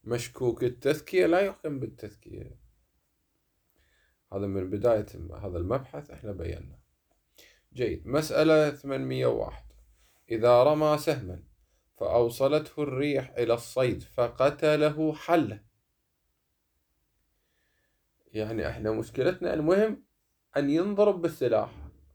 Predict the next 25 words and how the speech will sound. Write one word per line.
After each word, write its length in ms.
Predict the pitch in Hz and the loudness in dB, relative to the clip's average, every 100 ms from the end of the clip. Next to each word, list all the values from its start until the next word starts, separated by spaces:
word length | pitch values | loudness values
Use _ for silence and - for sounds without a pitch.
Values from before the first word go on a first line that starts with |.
| _ _ _ _ - | _ _ _ _ -2
فلو 220 | 117 139 | 4 4
فرضنا 480 | 147 180 180 156 135 | 6 6 6 4 4
رماه 460 | 123 123 151 156 | 6 6 4 2
بآلة 720 | 127 113 - 120 113 117 143 147 | 2 0 2 6 6 6 4 4
أو 300 | - 117 104 | 2 0 2
رماه 340 | 107 110 113 | 2 2 0
بالسهم 680 | 107 113 - 139 156 165 156 | 0 -4 -2 -2 0 0 0
وكانت 520 | 127 - 135 127 127 | -2 -2 0 0 -2
الريح 320 | 120 143 165 151 - | -2 0 0 -2 -4
قوية 340 | 135 170 175 | 0 2 0
هي 280 | 147 202 220 | -2 0 0
اللي 260 | 202 185 | 0 -4
ساعدت 760 | 160 - 208 226 185 160 135 127 | -6 0 2 2 0 2 2 0
على 360 | - 123 120 - | -4 2 2 2
إيصال 580 | 120 117 - 123 113 | -4 -6 -2 0 0
السهم 500 | 107 104 - 123 113 | -2 -8 -6 -4 -4
إلى 260 | 101 113 110 | -8 -4 -2
الغزالة 560 | 98 107 107 110 104 104 | 0 0 4 4 4 0
مثلًا، 480 | 101 95 101 101 - _ _ _ _ - - - _ _ | -6 -6 -6 -6 -10 _ _ _ _ -20 -20 -20 _ _
إلى 100 | 110 | -8
الصيد، 340 | 104 - - 107 | -6 -6 -4 0
قال: 140 | 104 | 4
"لا 140 | 110 | 4
مانع 300 | 127 135 120 | 4 -2 -6
منه، 200 | - - | -10 -16